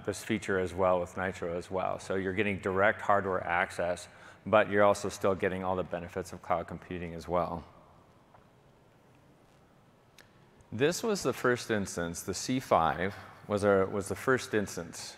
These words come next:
uh, of this new generation, so the first Nitro-based instance. And just some comparisons here and some call-outs. So, uh, this has the Intel Skylake processor,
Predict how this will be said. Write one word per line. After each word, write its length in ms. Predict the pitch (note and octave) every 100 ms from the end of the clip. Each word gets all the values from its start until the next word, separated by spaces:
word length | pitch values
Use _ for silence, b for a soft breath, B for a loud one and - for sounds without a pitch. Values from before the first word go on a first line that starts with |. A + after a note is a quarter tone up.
| -
uh, 200 | F#2 F#2+
of 180 | F#2+ F#2
this 200 | G2 -
new 120 | G#2
generation, 640 | F#2 F#2+ F2+ E2+ E2+ - D#2
so 160 | -
the 100 | E2+
first 340 | F2+ A2 G2 G2
Nitro-based 580 | F2+ - F2 E2+ E2+ -
instance. 500 | D#2 - - - - B B B B B B -
And 240 | G#2 G#2
just 380 | D3 C#3 - B2
some 160 | - A#2
comparisons 720 | A2 G#2 G2+ G2+ G2 G2 -
here 160 | G2+
and 100 | F#2
some 160 | - F#2
call-outs. 560 | - F#2 F2+ F2 F2
So, 380 | - F#2+ F#2 F2+ F#2 B B B
uh, 160 | F#2+ F#2 G#2+
this 180 | B2
has 180 | C3 A#2
the 100 | A2
Intel 340 | A2 A2+ A#2+ G2+
Skylake 520 | - G#2 G2+ G2+ -
processor, 760 | A2+ A2+ - A2 A2+ G#2+ G#2